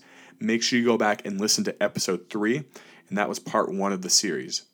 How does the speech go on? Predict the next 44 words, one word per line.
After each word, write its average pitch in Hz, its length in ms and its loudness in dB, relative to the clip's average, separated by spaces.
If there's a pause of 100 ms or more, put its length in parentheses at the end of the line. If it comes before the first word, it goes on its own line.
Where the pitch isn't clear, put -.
Part - 340 2
two 175 360 4 (380)
is 104 300 0 (140)
we 110 460 0
talked 113 240 -2
about 107 220 -2
loss 107 280 4
aversion, 123 540 0 (360)
and 95 440 -4
I 98 80 -2
know 101 140 -2
that 104 200 -2 (160)
seems 113 240 0
like 101 80 -4
a 95 60 -4
weird 110 300 2
phrase, 117 480 0 (300)
but - 160 -6
go 113 140 0
back 107 200 2
and 104 120 -2
listen 113 260 -2
if 98 140 -6
you 95 60 -4
didn't. 110 300 0
It's - 180 -6 (100)
really 104 460 -2
awesome 104 540 2 (280)
and 98 100 -6
a 92 40 -4
great 101 340 0
way 98 160 -2
to 95 120 -6
get 92 180 -2
more 92 140 -2
sales 95 460 -2 (460)
from 135 180 4
your 101 100 0
website. 85 440 -6 (400)
And - 160 -6
also, 127 300 4
we 120 100 2
talked 104 280 -2
about 98 300 0